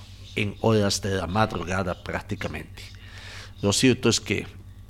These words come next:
Rafael Nadal escuchó el grito de "Zafa, Zafa, Zafa" del público de la central, que tomó pronto partida para el Balear espoleado por el recital de un set inicial de matrícula de honor.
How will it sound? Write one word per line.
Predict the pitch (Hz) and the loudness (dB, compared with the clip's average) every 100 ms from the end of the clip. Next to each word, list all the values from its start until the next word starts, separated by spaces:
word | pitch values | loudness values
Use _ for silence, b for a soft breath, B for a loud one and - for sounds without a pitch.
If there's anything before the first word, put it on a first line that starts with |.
| - - - - - - - | -18 -18 -18 -18 -18 -18 -12
Rafael | 101 101 107 - 107 113 110 | -4 2 2 4 4 6 4
Nadal | 98 117 196 208 - - - - B B B B B | 4 8 10 8 2 -14 -18 -18 B B B B B
escuchó | 90 95 - 107 139 | -4 -2 -2 4 6
el | 131 104 | 6 6
grito | 113 127 127 101 | 2 2 2 2
de | 98 | 2
"Zafa, | 92 139 123 101 85 - - | 2 2 2 -2 -4 -6 0
Zafa, | 120 127 95 87 | 2 2 0 2
Zafa" | 139 139 139 147 165 - | 4 6 6 4 2 -8
del | 101 87 | -4 -4
público | - 147 120 113 - 104 | 4 6 6 2 0 2
de | 95 | 2
la | 90 | 2
central, | - 101 139 147 151 | 0 0 4 4 4
que | - | 0
tomó | 92 101 107 - | 0 2 0 2
pronto | 170 202 185 170 | 4 4 4 6
partida | 143 107 117 110 107 | 4 4 2 2 2
para | 104 95 87 - - - | 2 2 -2 -6 -14 0
el | 120 131 | 4 4
Balear | 104 95 101 104 104 - - | 2 0 2 0 -2 -6 -2
espoleado | - 113 - 90 107 110 107 95 B B B B | 2 2 0 -2 0 2 2 0 B B B B
por | - 117 | 6 8
el | 107 | 8
recital | 113 - - 151 135 | 4 2 2 4 4
de | 117 | 4
un | 110 | 2
set | - 120 - | 2 0 0
inicial | 113 104 98 104 101 | -2 0 2 2 2
de | 98 | 0
matrícula | 90 - 107 - 104 90 | -2 -2 -4 0 2 2
de | 92 - | -2 -6
honor. | 82 - | -8 -10